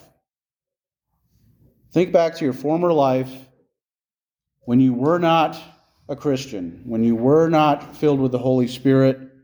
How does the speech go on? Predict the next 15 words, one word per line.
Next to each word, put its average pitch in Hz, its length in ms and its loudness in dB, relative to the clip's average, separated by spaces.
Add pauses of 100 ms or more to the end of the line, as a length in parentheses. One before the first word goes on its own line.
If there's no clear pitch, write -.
(2250)
So 135 260 4
when 127 240 2
you 143 140 2
were 170 340 2
born 160 300 0
again, 117 360 -4
the 107 80 -12
moment 180 380 -4
that 180 100 -14
that, - 560 -2
that, 127 140 -14
that 151 200 0
situation 175 680 -2
hit 180 220 0
you, 190 320 -4